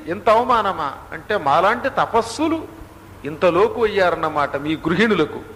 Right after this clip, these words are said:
దుర్బుద్ధురాల, ఎందుకు అవమానించావు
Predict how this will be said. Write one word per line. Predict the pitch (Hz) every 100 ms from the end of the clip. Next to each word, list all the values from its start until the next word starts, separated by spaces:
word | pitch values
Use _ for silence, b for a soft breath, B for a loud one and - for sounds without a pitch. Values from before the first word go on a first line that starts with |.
| - - - - -
దుర్బుద్ధురాల, | 170 180 147 151 151 135 120 - - - 170
ఎందుకు | 208 262
అవమానించావు | 247 240 233 220 -